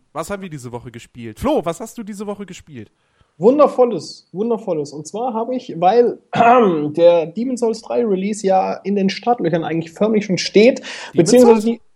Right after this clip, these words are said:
Speaker 2: die, äh, <clears throat> ich meinte Dark Souls drei natürlich. Entschuldigung, Entschuldigung. Ich meine, Dark Souls drei förmlich in den Startlöchern steht, habe ich mir tatsächlich die PlayStation drei angeschlossen, Demon's Souls gespielt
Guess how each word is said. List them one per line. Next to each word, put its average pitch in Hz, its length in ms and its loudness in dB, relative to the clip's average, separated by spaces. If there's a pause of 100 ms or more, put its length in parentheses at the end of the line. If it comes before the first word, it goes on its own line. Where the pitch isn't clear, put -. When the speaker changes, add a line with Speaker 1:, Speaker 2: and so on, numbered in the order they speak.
Speaker 2:
die, 151 60 -4
äh, - 680 0 (400)
<clears throat> 202 840 2
ich 139 120 -8
meinte 156 220 -6
Dark 214 240 2
Souls 160 280 0
drei 170 260 -6
natürlich. 139 580 -10 (380)
Entschuldigung, 151 680 0
Entschuldigung. 143 420 -8
Ich 131 80 -8
meine, 151 140 -4
Dark 175 180 0
Souls 170 220 -4
drei 185 300 -2
förmlich 202 300 -2
in 190 60 -2
den 165 140 -4
Startlöchern 160 500 -4
steht, 208 280 2 (200)
habe - 160 2
ich 302 80 2
mir 269 80 4
tatsächlich 240 340 2
die 240 80 -8
PlayStation 185 480 -2
drei - 160 -2
angeschlossen, 220 800 -4
Demon's 302 300 0
Souls 330 200 -2
gespielt 294 460 2